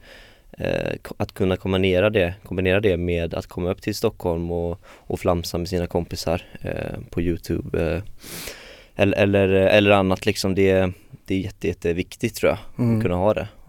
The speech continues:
Speaker 1: Kunna blanda så att det inte bara blir, liksom, dystert och mörkt allting, <laughs>
Speaker 2: Nej,
Speaker 1: utan, eh,
Speaker 2: precis, ja.
Speaker 1: utan kunna flamsa bort det lite grann. Sådär.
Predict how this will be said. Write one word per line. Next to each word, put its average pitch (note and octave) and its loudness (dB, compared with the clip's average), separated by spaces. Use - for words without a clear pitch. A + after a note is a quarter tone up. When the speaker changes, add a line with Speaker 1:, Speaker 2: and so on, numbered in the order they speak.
Speaker 1:
Kunna E2+ -6
blanda E2+ -2
så - -6
att - -10
det F#2 -2
inte F2 -4
bara F2 2
blir, F#2+ 0
liksom, E2+ -6
dystert - -8
och F#3 -2
mörkt G3+ -2
allting, - -2
<laughs> - -20
Speaker 2:
Nej, C3+ 2
Speaker 1:
utan, D3+ 6
eh, - 0
Speaker 2:
precis, G2+ -2
ja. G#2 -2
Speaker 1:
utan G2+ -2
kunna F#2 -2
flamsa F#2+ -2
bort F#2 -4
det G#2 -4
lite G2+ -4
grann. E2+ -6
Sådär. - -8